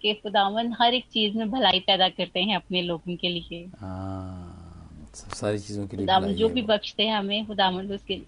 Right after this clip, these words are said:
Speaker 1: जी, जी, खुदावन हमारे लिए, अ, हमारी जो नेगेटिव चीजें हैं, खुदावन जिसको हम नेगेटिव समझते हैं, खुदावन की तरफ से वो भी हमारे लिए पॉजिटिव बन जाती हैं।
Speaker 2: Praise the Lord, praise the Lord। हाँ जी।
Speaker 1: जी।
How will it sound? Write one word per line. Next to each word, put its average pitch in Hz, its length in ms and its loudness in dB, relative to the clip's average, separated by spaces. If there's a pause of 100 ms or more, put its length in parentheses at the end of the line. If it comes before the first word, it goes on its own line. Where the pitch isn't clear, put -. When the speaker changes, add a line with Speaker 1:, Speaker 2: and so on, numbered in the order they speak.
(320)
Speaker 1:
जी, 208 100 -2
जी, 202 160 -4
खुदावन 233 520 2
हमारे 233 340 4
लिए, 254 300 4
अ, 208 320 4
हमारी 220 380 4
जो 226 180 2
नेगेटिव 220 580 2
चीजें 220 240 -2
हैं, 226 220 2 (380)
खुदावन 226 560 2 (120)
जिसको 262 320 -2
हम 277 140 6
नेगेटिव 233 380 2
समझते 196 440 -4
हैं, 185 260 -6 (300)
खुदावन 208 340 2
की 214 100 -6
तरफ 208 260 -2
से - 140 -8
वो 202 140 -2
भी 214 140 -2
हमारे 180 380 0
लिए 180 460 -2 (320)
पॉजिटिव 196 380 2
बन 170 240 0
जाती 160 300 -4
हैं। 160 260 -10
Speaker 2:
Praise 107 400 -16
the 95 100 -8
Lord, 101 320 -6
praise - 760 -20
the 98 80 -16
Lord। 101 280 -14 (840)
हाँ - 80 -16
जी। - 20 -16
Speaker 1:
जी। 160 280 -8